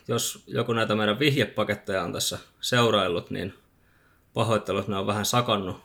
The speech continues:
sakannut tässä niiden tekeminen. Ja nyt varsinkin viikonloppuna, kun nämä sprinttikisat sun muut tässä on, niin en uskalla kyllä luvata yhtään mitään, mitä, <laughs> mitä, mitä niihin saadaan aikaiseksi. Voi olla, että siellä on kyllä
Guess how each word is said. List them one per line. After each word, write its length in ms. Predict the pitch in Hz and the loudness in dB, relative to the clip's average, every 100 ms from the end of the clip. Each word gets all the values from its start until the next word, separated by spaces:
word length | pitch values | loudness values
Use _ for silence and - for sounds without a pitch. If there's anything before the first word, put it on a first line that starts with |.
| - | -12
sakannut 460 | - 113 107 85 | -8 -4 -4 -4
tässä 340 | 92 87 82 92 - | -4 -4 -4 -8 -12
niiden 320 | - - - | -12 -10 -8
tekeminen. 680 | 156 170 127 110 104 101 - - - - _ | -6 0 0 0 -2 -4 -12 -20 -20 -20 _
Ja 100 | - | 0
nyt 220 | 123 127 | 2 2
varsinkin 440 | 127 123 123 113 110 | 4 4 4 2 4
viikonloppuna, 880 | 120 110 107 98 101 - 98 98 90 | 4 4 2 2 -2 -4 -2 -2 -2
kun 280 | 107 101 | -2 0
nämä 200 | 98 104 | 0 0
sprinttikisat 800 | 104 - 123 117 117 101 98 87 | 0 0 2 2 0 -4 -4 -6
sun 160 | - 101 | -8 -4
muut 280 | 104 101 - | -2 -2 -2
tässä 320 | - - 101 | -4 -2 -2
on, 180 | 92 85 | -4 -6
niin 300 | 85 87 - _ _ _ _ _ _ _ _ _ _ _ _ | -8 -8 -12 _ _ _ _ _ _ _ _ _ _ _ _
en 160 | 123 117 | 0 4
uskalla 360 | 113 - 110 104 | 2 2 0 0
kyllä 200 | 117 110 | 2 2
luvata 320 | 110 110 107 | 2 2 2
yhtään 440 | 123 - 101 95 | 2 0 -2 -2
mitään, 320 | 104 104 95 | -2 -2 -2
mitä, 180 | 101 120 - - | 0 4 4 2
<laughs> 160 | 135 123 | 0 0
mitä, 220 | 139 135 151 131 - - - - | 2 2 2 0 -2 -8 -12 -2
mitä 220 | 139 147 | 4 6
niihin 340 | 123 110 107 - | 6 4 2 0
saadaan 380 | 101 92 104 | 0 0 0
aikaiseksi. 640 | 113 131 117 101 101 - - - 113 | 4 4 4 2 0 -4 -8 -10 -4
Voi 200 | 120 113 | 0 2
olla, 220 | 117 113 | 2 0
että 160 | 104 104 | 0 -2
siellä 280 | 107 104 | 0 0
on 100 | 107 | 0
kyllä 220 | 104 104 | 0 0